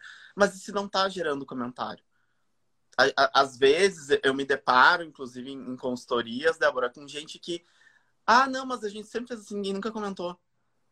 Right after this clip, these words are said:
Tá, mas tá errado. Já, já entrou numa apatia, sabe? No mo-, no modo apático, assim. Não tem interação. Não ter interação numa rede social é um grande problema, porque uma rede social, né, tu começou falando sobre isso,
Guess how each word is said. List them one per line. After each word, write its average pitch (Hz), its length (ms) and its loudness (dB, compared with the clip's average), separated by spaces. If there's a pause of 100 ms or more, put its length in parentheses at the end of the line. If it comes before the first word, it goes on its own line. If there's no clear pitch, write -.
Tá, - 100 -8
mas 311 120 -10
tá 190 100 0
errado. 196 600 2
Já, 139 220 -6
já 175 160 8
entrou 190 260 2
numa 208 160 0
apatia, 190 680 -6
sabe? 139 340 -6 (280)
No 160 140 -8
mo-, 160 320 2
no 165 140 -6
modo 160 260 4
apático, 165 600 -2
assim. 139 280 -18 (280)
Não 160 200 -8
tem 180 300 -8
interação. 135 720 -6 (300)
Não 214 240 -2
ter 196 260 -2
interação 143 500 -6
numa 120 160 -4
rede 120 160 -8
social 147 340 -2
é 190 40 -2
um 226 160 -4
grande 202 480 -2
problema, 208 640 -6
porque - 260 -20
uma 160 100 -12
rede 160 140 -18
social, 170 460 4
né, 175 140 0
tu - 120 -20
começou 156 320 -12
falando 156 260 -4
sobre 160 240 -10
isso, 170 220 -10